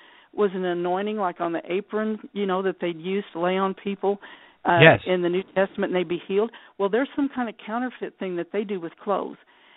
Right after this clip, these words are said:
Speaker 1: And I finally caught on to it, and I thought, "Well, I'm not wearing any more of these clothes." Um, but I think that they do a s-,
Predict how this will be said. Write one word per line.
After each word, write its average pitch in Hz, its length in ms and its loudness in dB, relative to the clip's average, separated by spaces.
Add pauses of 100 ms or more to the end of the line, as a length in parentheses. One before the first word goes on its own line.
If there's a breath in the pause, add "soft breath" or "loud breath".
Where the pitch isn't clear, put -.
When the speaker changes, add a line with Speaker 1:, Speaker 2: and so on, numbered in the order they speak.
(100)
Speaker 1:
And 180 260 6
I 180 140 4 (100)
finally 220 300 4
caught 175 240 0
on 233 280 2
to 160 100 0
it, 165 80 -2
and 180 100 0
I 170 160 0
thought, 156 180 2
"Well, 175 300 0 (380 loud breath)
I'm 180 140 -6
not 208 140 -2
wearing 180 200 -4
any 170 80 -4
more 170 140 -8
of 160 60 -12
these 143 120 -12 (120)
clothes." 190 380 0 (220)
Um, 160 380 -2
but 180 120 0
I 180 100 4
think 220 280 -8
that 180 160 -10
they 196 120 -2
do 196 180 -2
a - 20 -4
s-, 165 60 -6